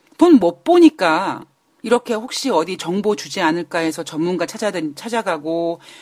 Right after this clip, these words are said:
혹시 좋은 이야기 나오지 않을까 해서 이렇게 유료 내면서 방송 들으시지 않습니까? 근데, 어, 저는, 어, 뭐라 그럴까요?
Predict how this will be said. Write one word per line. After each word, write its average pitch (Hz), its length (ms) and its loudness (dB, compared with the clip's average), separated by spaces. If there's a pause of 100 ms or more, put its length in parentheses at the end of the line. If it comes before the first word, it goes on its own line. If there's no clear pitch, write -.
(100)
혹시 285 380 4
좋은 214 380 4
이야기 185 360 2
나오지 156 360 -2
않을까 160 340 -2
해서 151 500 -2 (420)
이렇게 175 640 -4
유료 190 320 0
내면서 156 760 0
방송 175 280 -2
들으시지 151 340 -6
않습니까? 143 500 -6 (1600)
근데, 262 320 6 (580)
어, 180 220 -2
저는, 190 580 2 (1000)
어, 151 580 -4 (100)
뭐라 - 220 -2
그럴까요? 143 480 -4